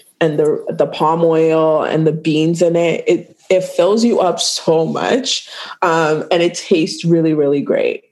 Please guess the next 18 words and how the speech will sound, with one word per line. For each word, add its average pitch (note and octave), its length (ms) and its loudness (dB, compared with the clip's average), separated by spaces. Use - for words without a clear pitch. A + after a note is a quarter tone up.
And E3 140 2
then E3 160 0
when D#3+ 200 0
you E3 600 2
think F3+ 180 0
about, F3+ 260 0
like, D#3 180 2
jollof, D#3+ 840 0
jollof E3+ 420 2
is, F3+ 160 0
like, D#3+ 400 0
stew G3 680 0
cooked F#3 340 -2
in D3+ 640 0
rice. E3+ 640 0
I E3+ 80 2
mean, E3 140 0
sorry, C#3+ 300 -2